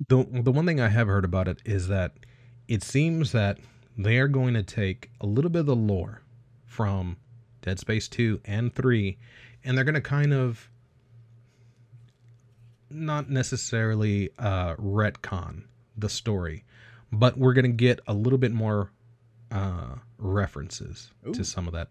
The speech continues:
Speaker 1: some of the upcoming stuff in the game. Because if you've played through the game, there, there is a, there is a, uh,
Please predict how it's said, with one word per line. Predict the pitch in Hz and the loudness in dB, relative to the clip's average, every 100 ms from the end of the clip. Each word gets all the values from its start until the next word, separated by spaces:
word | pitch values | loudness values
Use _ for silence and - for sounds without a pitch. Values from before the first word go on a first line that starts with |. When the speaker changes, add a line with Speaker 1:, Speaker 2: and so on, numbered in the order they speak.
| - | -14
Speaker 1:
some | - 147 | -4 -2
of | 135 | 0
the | 101 | -2
upcoming | 101 - 95 90 | -4 -8 -12 -10
stuff | 95 95 | -10 -8
in | 90 | -10
the | 92 | -10
game. | 87 78 - - - - | -10 -12 -16 -20 -20 -2
Because | 147 160 143 | 4 6 6
if | 147 | 4
you've | 240 - | 0 0
played | 151 117 | 0 2
through | 110 95 | 2 0
the | |
game, | 92 92 92 95 - - - - - | -2 -4 -6 -10 -14 -20 -20 -20 -6
there, | 110 110 113 104 - | 0 4 4 2 -4
there | 113 104 | -4 -2
is | 95 123 110 104 | 0 0 2 0
a, | 95 95 82 - _ - _ _ _ _ _ _ _ - - _ _ _ _ _ - _ _ - - _ _ - _ _ | 0 -2 -6 -12 _ -20 _ _ _ _ _ _ _ -20 -20 _ _ _ _ _ -20 _ _ -20 -20 _ _ -20 _ _
there | 113 | 0
is | 143 127 | 2 4
a, | 127 117 104 | 4 4 2
uh, | 95 87 82 | 0 -2 -4